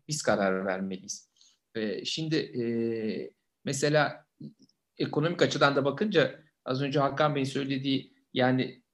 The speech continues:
iş gücün üzerinde bir sürü vergi var. Bir adamı istihdam ediyorsun, işte gelir vergisi ödüyor, S G K ödüyor, bilmem ne, yemek yediriyorsun. E, adam gün oluyor işe gelmiyor, gün oluyor grev yapıyor vesaire, bir sürü problem var.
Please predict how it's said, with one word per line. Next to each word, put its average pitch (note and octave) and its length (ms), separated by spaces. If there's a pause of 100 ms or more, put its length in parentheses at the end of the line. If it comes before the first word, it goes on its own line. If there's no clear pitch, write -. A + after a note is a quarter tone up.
iş D3+ 220
gücün D3 260
üzerinde C#3 360
bir D3 40
sürü C#3+ 260
vergi C#3+ 300
var. A2+ 260
Bir C#3 180
adamı C3 260
istihdam C#3 640
ediyorsun, G#2 500
işte - 240
gelir B2+ 320
vergisi A#2 440
ödüyor, A2 400
S A#2+ 200
G A#2 220
K A#2 180
ödüyor, A2 300
bilmem A2+ 400
ne, A2+ 40
yemek A#2 400 (460)
yediriyorsun. A2 760 (380)
E, A2 380
adam C3+ 600
gün D3+ 400
oluyor C3 320
işe B2+ 220
gelmiyor, A#2 460
gün C3 160
oluyor B2 280
grev B2 300
yapıyor A2 360
vesaire, B2 440
bir - 60
sürü C#3 220
problem C#3 380
var. E3+ 120